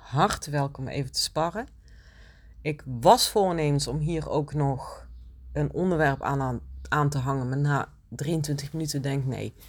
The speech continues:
Weet je, die vip-groep die verdient echt wel een keer een podium, een troon in een aparte podcast. Daar kan ik dan ook naar verwijzen als mensen er meer informatie over willen hebben. Dus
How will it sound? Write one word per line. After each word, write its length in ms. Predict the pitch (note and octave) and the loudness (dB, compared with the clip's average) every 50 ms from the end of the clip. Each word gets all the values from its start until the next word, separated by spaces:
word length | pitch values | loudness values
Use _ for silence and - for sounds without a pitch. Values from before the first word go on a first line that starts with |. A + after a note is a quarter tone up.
| - - - - - - - - - | -20 -20 -20 -20 -20 -20 -20 -6 -2
Weet 180 | D3 D#3 D3+ | -2 0 6
je, 220 | - A3+ A3 F#3+ D3+ | 8 8 8 8 6
die 180 | D3+ E3+ D3 | 2 0 2
vip-groep 540 | - F#3+ G3 G3 - - - F#3+ F3 - - | 4 4 4 4 2 0 -2 -2 -2 -2 -4
die 360 | - F3 E3+ D#3+ A2 - - - | -4 -2 -2 -2 -2 -4 -6 -10
verdient 380 | - - C3 D3 F#3 F#3 - - | -12 -6 0 4 4 4 4 2
echt 300 | - G2+ D3+ E3 - - | 0 0 0 0 0 -2
wel 160 | E3 D#3 D#3 | 0 2 2
een 80 | D3 | 2
keer 380 | D3 - D#3+ D3+ D3 C#3+ C#3+ D3 | 2 4 4 6 6 6 4 2
een 180 | - D3 D3 - | -2 -2 0 2
podium, 720 | F#3 F3+ F#3+ F#3 E3+ E3 D#3 D3 C#3+ D3 D3 C#3+ C#3 - - | 4 4 6 4 4 2 2 2 2 2 2 0 -2 -6 -8
een 180 | - C3+ D3 - | -8 -8 -8 -6
troon 500 | - - E3 E3 D#3 C#3+ C#3 C#3 C3 - - | -4 2 4 4 6 6 4 2 0 -4 -6
in 140 | - B2+ C#3 | -4 -2 -2
een 160 | C3+ C3+ - | -2 -2 -2
aparte 420 | - - - F3 F3 D#3 - - | -6 -4 -2 -2 -2 -2 -4 -8
podcast. 800 | D3 - D3+ E3 E3 - - E3 F3 G3 G#3 - - - - - _ _ - - - - - _ - - _ - | -6 -6 -6 -6 -6 -6 -6 -6 -4 -4 -4 -6 -6 -8 -10 -12 _ _ -20 -20 -20 -20 -20 _ -20 -20 _ -10
Daar 120 | - D3 | -10 -4
kan 160 | - D3+ D3+ | -2 0 2
ik 100 | D3 C#3+ | 2 2
dan 140 | D3 C#3 C3+ | 2 0 0
ook 120 | C#3 D3+ | 0 0
naar 200 | D#3 D3+ C#3+ C#3 | 2 2 2 2
verwijzen 600 | C#3 C#3 C#3 C3 C#3 D3 D#3+ D#3+ C3+ - D3 C3 | 2 2 2 2 4 4 4 2 2 0 0 0
als 240 | - - A#2+ - - | 0 0 0 0 0
mensen 440 | C#3+ C#3 C3+ C3 C#3 C#3 - - C#3 | 0 0 0 0 0 0 2 2 2
er 500 | C#3 C3+ C3 B2+ B2 A2+ G#2+ G2 A2+ C3 | 2 4 2 2 2 0 0 -2 0 0
meer 200 | C#3+ C#3 C#3 C#3 | 0 2 0 0
informatie 580 | - C3 - - C#3+ D3+ E3 F#3+ - - G3 - | -2 -4 -4 -2 -2 -2 0 0 -2 -2 -2 -2
over 220 | E3+ D#3 C#3+ D3 | -2 -2 0 0
willen 200 | D3+ D3 D3 C#3+ | 2 2 2 2
hebben. 320 | C#3 D3 D#3 E3 F#3+ G3 - | 2 0 -2 -4 -8 -8 -8
Dus 360 | C#3 A#2+ C3+ C3+ B2+ - | -4 -2 -2 -2 -2 -4